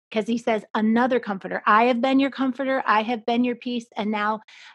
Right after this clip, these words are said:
the Spirit of truth is going to come and he's going to be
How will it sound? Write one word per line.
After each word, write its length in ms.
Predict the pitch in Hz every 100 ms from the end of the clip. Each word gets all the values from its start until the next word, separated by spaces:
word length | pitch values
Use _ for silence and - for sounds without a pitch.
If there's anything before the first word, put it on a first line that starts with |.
| _
the 100 | 214
Spirit 540 | 208 - - 277 247 247
of 140 | - -
truth 420 | - 277 254 233
is 120 | 214
going 240 | 220 208 202
to 40 |
come 320 | - 196 190 202
and 120 | 208
he's 360 | - 254 262 240
going 280 | 214 196
to 120 | 190 180
be 260 | 190 190